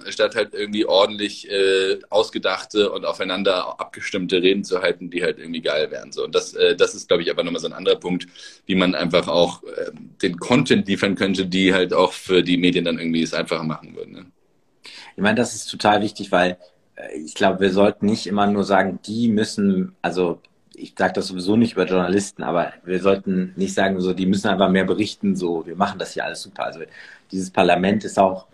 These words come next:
Speaker 2: bei weitem noch nicht gut genug darin, seine Rolle da auch wahrzunehmen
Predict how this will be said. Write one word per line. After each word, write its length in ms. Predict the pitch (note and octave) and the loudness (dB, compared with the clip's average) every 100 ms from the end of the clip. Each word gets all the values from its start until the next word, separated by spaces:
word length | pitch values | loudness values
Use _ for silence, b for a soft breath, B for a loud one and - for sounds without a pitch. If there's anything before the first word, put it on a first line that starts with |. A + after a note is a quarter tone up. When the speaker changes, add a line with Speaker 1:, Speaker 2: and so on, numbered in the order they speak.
| _ - | _ -8
Speaker 2:
bei 200 | F#2 F#2 | -2 2
weitem 340 | F2+ G2 - G2 | 4 2 0 -4
noch 160 | F#2 | -2
nicht 200 | G2+ G2 | -4 -6
gut 300 | - B2+ - _ - | -8 -10 -12 _ 0
genug 340 | G#2 A2 - | 2 2 2
darin, 300 | F#2 F2 F#2+ | 0 2 2
seine 280 | F#2+ F2+ F2+ | 4 4 2
Rolle 340 | E2+ A2+ C3 | 4 4 4
da 140 | F2+ D2+ | 2 2
auch 160 | - | 2
wahrzunehmen 840 | E2 E2 - - E2 E2 F#2 G#2+ | 2 2 0 -6 -6 -4 -2 -2